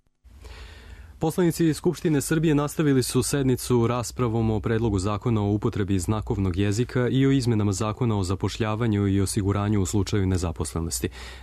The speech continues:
Dok o prvom predlogu zakona postoji konsenzus, Zakon o zapošljavanju izazvao je dosta neslaganja poslanika vlasti i opozicije. Rad Skupštine prati Mirjana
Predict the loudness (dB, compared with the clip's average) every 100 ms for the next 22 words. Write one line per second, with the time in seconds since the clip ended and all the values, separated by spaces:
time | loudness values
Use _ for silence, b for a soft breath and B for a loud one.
0 | B -2 0 -2 0 0 0 0 0 0
1 | 0 -4 -4 -2 -2 -2 0 0 -2 -2
2 | -2 0 -2 -6 B B B B -4 -4
3 | -2 -2 0 -2 -2 -4 -4 -4 -2 0
4 | 0 0 -2 0 0 0 -2 -2 -2 -2
5 | -2 -2 0 0 0 -2 -4 -2 -2 -2
6 | -2 -2 -2 -2 -2 -4 -2 -2 0 0
7 | 0 -2 0 0 -2 -8 -10 -6 -4 -2
8 | -4 -4 -4 -2 -2 -2 -4 -2 -2 0
9 | 0 0 0